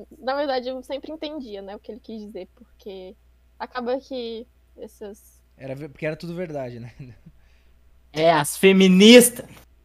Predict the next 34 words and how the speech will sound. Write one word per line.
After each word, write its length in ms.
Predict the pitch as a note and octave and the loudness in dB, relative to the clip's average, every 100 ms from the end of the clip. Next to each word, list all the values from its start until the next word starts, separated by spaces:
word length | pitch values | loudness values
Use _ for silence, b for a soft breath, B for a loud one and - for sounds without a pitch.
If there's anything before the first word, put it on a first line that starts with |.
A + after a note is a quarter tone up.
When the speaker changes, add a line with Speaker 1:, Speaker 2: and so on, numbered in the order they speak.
| _ _ _ _ _ _ _ _ _ b b - | _ _ _ _ _ _ _ _ _ b b -6
Speaker 1:
Não, 280 | C#4 D4+ C#4+ | 0 2 0
então, 460 | E4+ C4 A3 - - | 2 2 2 -2 -8
nem 260 | B3+ D4+ C#5+ | -2 -2 0
tanto, 260 | D4+ B3 - | -2 -2 -4
mas, 160 | D4+ | -6
tipo 160 | - B3 | -4 -6
assim, 160 | D4 | -4
não 160 | A#3 B3+ | -2 0
é 80 | C#4+ | 0
o 60 | |
ponto 360 | D#4+ D4 D4 C#4 | 0 -2 -2 -8
de, 380 | A3+ A#3+ A#3+ A#3 | -10 -10 -12 -12
tipo 160 | - | -4
assim, 180 | C4 C4+ | -4 -4
é 60 | A#3+ | -6
porque, 480 | C#4 C#4 D4 C4 - | -8 -6 -6 -6 -6
é 120 | B3+ | -10
com-, 260 | D4 C4+ C4 | -8 -10 -8
como 220 | C4+ B3+ | -8 -8
eu 100 | D4+ | -10
disse, 300 | G3+ - G#3+ | -12 -16 -16
né, 180 | G3+ B3 | -16 -14
era 260 | - G#3+ A3 | -10 -8 -8
antes 200 | A3 - | -10 -6
dele 160 | C4+ C#4 | -6 -4
namorar, 480 | C#4 C#4+ D#4 A3 - | -8 -8 -8 -8 -10
porque 240 | A3+ - | -16 -14
ele 100 | A3 | -8
ainda 120 | A3 | -6
não 100 | A#3 | -6
entendia 640 | B3 C#4 D#4 D4+ B3+ B3+ C4 | -8 -8 -10 -8 -2 -2 -2
o 100 | - | -8
nosso 320 | C4 A#3+ C4 D#4 | -8 -8 -10 -10
ponto. 480 | E4+ B3 F#3+ _ | -4 -4 -6 _